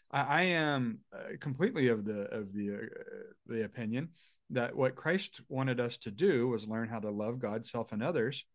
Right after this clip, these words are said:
how to live in community. And he was intentionally vague. We have put words in his mouth in many instances around those things. I, I think the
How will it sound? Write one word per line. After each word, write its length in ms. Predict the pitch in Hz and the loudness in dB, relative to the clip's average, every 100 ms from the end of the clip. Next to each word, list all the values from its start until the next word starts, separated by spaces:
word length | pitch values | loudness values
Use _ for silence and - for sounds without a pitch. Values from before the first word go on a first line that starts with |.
| _ _ _ | _ _ _
how 160 | 123 | -4
to 160 | - 143 | -2 -2
live 220 | 135 120 | 0 0
in 100 | 107 | -2
community. 720 | - 98 123 208 120 104 104 | -4 -2 0 0 0 -2 -2
And 180 | 113 107 | -6 -6
he 280 | - 139 254 | -2 0 0
was 300 | 185 220 196 | 2 0 0
intentionally 640 | 180 156 175 - 151 127 | -2 -2 -4 -4 -2 -2
vague. 360 | 107 156 123 95 | 2 2 2 0
We 200 | 104 160 | -2 0
have 180 | 160 135 _ | -2 -6 _
put 180 | 214 220 | 0 0
words 400 | 156 170 170 151 | -2 0 0 -2
in 120 | 135 123 | -2 0
his 240 | 139 117 | -2 -2
mouth 320 | 117 123 101 113 | -4 -4 -6 -4
in 120 | 104 | -2
many 220 | 117 131 | 0 0
instances 880 | 123 131 127 - 101 - 95 92 - _ _ _ _ _ _ - | 0 -2 -6 -6 -8 -6 -8 -10 -14 _ _ _ _ _ _ -2
around 300 | 120 120 110 | 0 2 0
those 180 | 101 | -2
things. 340 | - 156 107 - | -4 -2 -2 -2
I, 80 | 135 - | -6 -2
I 80 | 156 | 0
think 180 | 226 202 | 2 0
the 160 | 143 | -4